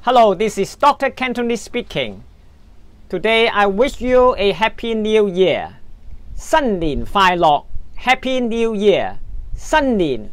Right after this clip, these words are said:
New Year. 新 means new. 年 means year. 快樂，happy. 祝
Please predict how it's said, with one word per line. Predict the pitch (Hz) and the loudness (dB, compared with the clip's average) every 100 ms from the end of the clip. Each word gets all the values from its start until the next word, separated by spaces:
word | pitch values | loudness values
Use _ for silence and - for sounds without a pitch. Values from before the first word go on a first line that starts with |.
| - | -4
New | 214 233 | 0 0
Year. | 220 226 165 101 92 - - - - | 2 2 2 0 -6 -12 -14 -16 -18
新 | - - 277 277 - 202 | -6 0 0 -2 -8 -2
means | 208 202 | -2 -2
new. | 202 190 233 180 127 101 - - - - - - | -2 0 2 2 -2 -6 -16 -20 -20 -20 -20 -12
年 | 156 208 220 160 117 107 | -2 0 2 0 -4 -4
means | 175 196 - | 0 0 -2
year. | 247 190 240 196 135 98 - - - - - - - - | -8 -2 2 2 2 -4 -12 -20 -20 -16 -16 -16 -20 -8
快 | - 240 240 | 2 4 6
樂， | 233 208 208 - - - - | 6 4 2 -8 -20 -20 -4
happy. | 262 254 - 151 104 85 120 - - - - - - - - - - - - - | 0 0 -2 -6 -6 -10 -16 -20 -20 -20 -20 -20 -20 -20 -20 -20 -20 -20 -20 -20
祝 | - | 0